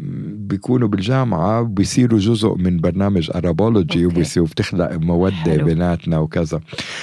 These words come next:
Speaker 1: آه، بس
Speaker 2: حلو.
Speaker 1: بالنسبة للمحاضرات، آه، إجابة على سؤالك بسرعة، هي إنه أنا كنت في لبنان، آه، الأسبوع الماضي،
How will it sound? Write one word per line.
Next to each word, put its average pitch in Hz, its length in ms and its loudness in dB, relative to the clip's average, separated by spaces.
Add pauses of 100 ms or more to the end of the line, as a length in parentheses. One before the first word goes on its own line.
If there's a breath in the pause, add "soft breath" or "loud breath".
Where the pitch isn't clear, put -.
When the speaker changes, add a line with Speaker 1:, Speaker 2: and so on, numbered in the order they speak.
(140 loud breath)
Speaker 1:
آه، 92 140 0
بس 90 220 0
Speaker 2:
حلو. - 80 2
Speaker 1:
بالنسبة 120 260 0
للمحاضرات، 98 800 -2
آه، 71 140 0
إجابة 78 420 -2
على 69 180 -4
سؤالك 78 460 -2
بسرعة، 98 600 0
هي 82 380 2
إنه 78 240 0
أنا 78 180 0
كنت 78 340 -2
في 76 340 2
لبنان، 80 800 0
آه، 65 560 -8
الأسبوع 78 400 -4
الماضي، 98 540 0